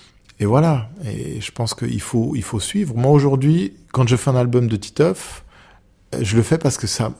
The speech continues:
Titeuf me manque et que j'ai envie d'y retourner, j'ai envie d'en refaire un. Euh, si un jour j'ai plus envie d'en faire un, même si tout le monde me dit : « Ah, pourquoi il y a plus d'album de Titeuf ? », je vais pas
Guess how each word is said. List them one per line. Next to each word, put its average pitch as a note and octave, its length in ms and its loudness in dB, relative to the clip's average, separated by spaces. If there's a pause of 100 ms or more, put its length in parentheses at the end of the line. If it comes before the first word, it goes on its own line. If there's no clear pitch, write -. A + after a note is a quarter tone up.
Titeuf B2+ 340 0
me G#2+ 80 0
manque C#3+ 420 2
et G#2+ 60 -2
que G2 60 -2
j'ai G2+ 100 -2
envie A#2 260 2
d'y A2 100 2
retourner, C#3+ 420 -2
j'ai G#2+ 100 -2
envie G#2+ 160 2
d'en A2+ 120 -2
refaire C3 300 -8
un. C#3 120 -6 (840)
Euh, G#2 180 -2 (440)
si - 220 0
un B2 120 4
jour C#3 380 6
j'ai G#2+ 100 2
plus B2+ 240 2
envie B2+ 300 4
d'en A2+ 140 2
faire A#2 280 -2
un, D#3 160 0
même A2 240 -2
si - 160 -6
tout B2 140 -2
le B2 40 0
monde B2 200 0
me A2+ 100 0
dit : « B2 500 -2
Ah, E3+ 140 -2
pourquoi C3+ 220 -6
il A#2 40 0
y - 20 -2
a A2+ 40 -4
plus - 140 -10
d'album G#2+ 360 -2
de G#2 100 -2
Titeuf ? », D3 380 -2
je G2 80 -10
vais G2 100 -4
pas A#2 260 -4